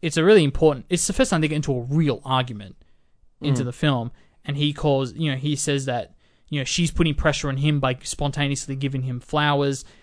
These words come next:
Speaker 1: and that's because she wants to point out how much of a dick he is for not giving her a birthday present. And it, it goes into that thing.
Speaker 2: Sure.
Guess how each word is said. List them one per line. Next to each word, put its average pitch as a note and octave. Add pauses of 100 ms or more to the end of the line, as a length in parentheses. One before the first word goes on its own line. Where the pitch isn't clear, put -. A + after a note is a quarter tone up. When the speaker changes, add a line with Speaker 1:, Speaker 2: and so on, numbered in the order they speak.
(200)
Speaker 1:
and C#3
that's C3
because B2+
she -
wants C3
to - (140)
point C#3+
out C3
how -
much C3+
of C3+
a B2
dick C3+
he C#3
is C3
for -
not B2+
giving B2
her A2+
a B2+
birthday D#3
present. D3 (640)
And B2+ (140)
it, -
it F#3
goes A3+
into E3
that D3
thing. D3+
Speaker 2:
Sure. G3